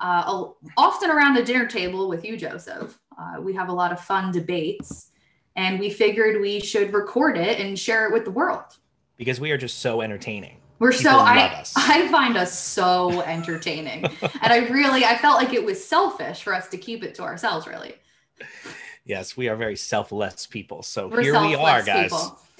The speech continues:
Speaker 1: Absolutely. So, um, a little, so a little bit about me. I'm, I live in North Jersey now, which is, I feel like I've gone more Sopranos than, than you did.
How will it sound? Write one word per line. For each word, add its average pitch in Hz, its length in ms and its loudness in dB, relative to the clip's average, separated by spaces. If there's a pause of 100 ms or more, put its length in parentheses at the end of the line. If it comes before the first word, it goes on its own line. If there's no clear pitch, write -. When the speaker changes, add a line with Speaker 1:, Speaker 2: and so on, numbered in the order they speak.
Speaker 1:
Absolutely. 214 460 0
So, 226 200 -2 (240)
um, 269 240 4
a 285 100 2
little, 311 200 4
so 285 200 0
a 294 40 0
little 302 160 2
bit 269 80 2
about 240 160 4
me. 226 120 0
I'm, 233 200 2
I 262 180 2
live 403 200 4
in 226 180 0
North 233 340 0
Jersey 180 380 -6
now, 139 460 -12 (120)
which 220 220 -4
is, 226 160 -4
I 214 100 0
feel 247 220 -2
like 233 140 2
I've 196 180 -4
gone 196 320 -2
more 196 200 -6
Sopranos 165 720 -8
than, 151 380 -8
than 160 160 -10
you 156 140 -8
did. - 280 -14